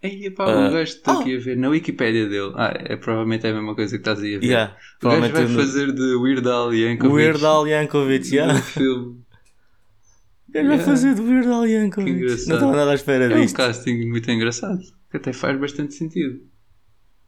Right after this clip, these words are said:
Speaker 1: Embora não
Speaker 2: Faz?
Speaker 1: faça muito sentido à primeira vista. Mano, eu estou aqui a ver fotos dele. Pá, e são iguais. O queixo do Weird Al é um bocado mais proeminente, vá, mas <coughs> tipo a expressão dos olhos, estás a ver? Tipo, o Daniel Radcliffe tem uns olhos bué da grandes.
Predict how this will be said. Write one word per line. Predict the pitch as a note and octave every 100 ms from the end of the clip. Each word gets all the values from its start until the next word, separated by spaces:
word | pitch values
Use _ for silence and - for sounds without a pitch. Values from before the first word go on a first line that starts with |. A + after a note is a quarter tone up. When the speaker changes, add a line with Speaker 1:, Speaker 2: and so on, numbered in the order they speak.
| _ _ -
Speaker 1:
Embora | A#2+ C3 C3
não | B2+
Speaker 2:
Faz? | D#3+ G4 -
Speaker 1:
faça | C#3 C3+ C#3+
muito | C#3 C3+
sentido | C3+ C3+ C3 C3
à | B2
primeira | C3 C3 C3
vista. | C3 -
Mano, | A3 -
eu |
estou | A2+ C#3+
aqui | C#3 C#3
a |
ver | B2 B2+
fotos | - G#2 -
dele. | A2 G2+ G2 F2+ -
Pá, | -
e | A#2 G2+
são | G2 -
iguais. | A#2+ F#3+ E3+ E3+ - - - - _ - -
O | B2+
queixo | A2+ C#3 A#2+ - C3
do | B2 B2 A#2+ A#2
Weird | A#2+ A2+
Al | A2+ A2
é |
um | A2+
bocado | A2+ A2+
mais | A2+ A2+ A2+
proeminente, | - A#2 A#2 A2 A2 A#2 A2+
vá, | A2 A2 B2
mas | G#2+ F#2+ - -
<coughs> | - F3 B2 - _ _ _ _ _ _ _ -
tipo | -
a | B2
expressão | A#2 - - B2+ B2
dos | G2+
olhos, | A2 A#2 F#2
estás | - G#2+
a | A2
ver? | G#2
Tipo, | - A2+
o | A2
Daniel | A2+ A2+
Radcliffe | A2 A2 - A2+
tem | -
uns | A2+
olhos | A2
bué | G#2+ G#2+
da | G#2+
grandes. | G#2 G#2+ G#2+ -